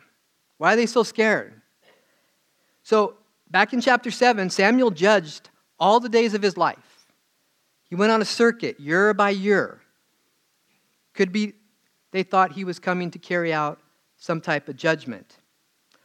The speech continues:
Or, as Curtis and I talked about this morning,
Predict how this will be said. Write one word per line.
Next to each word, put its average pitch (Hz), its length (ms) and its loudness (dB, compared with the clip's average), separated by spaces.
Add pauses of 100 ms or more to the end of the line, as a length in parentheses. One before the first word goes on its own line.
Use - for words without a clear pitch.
(180)
Or, 202 400 2 (1200)
as 147 160 -14
Curtis 185 380 -2
and 185 80 0
I 170 80 0
talked 180 300 2
about 180 320 4
this - 200 -16
morning, 220 520 2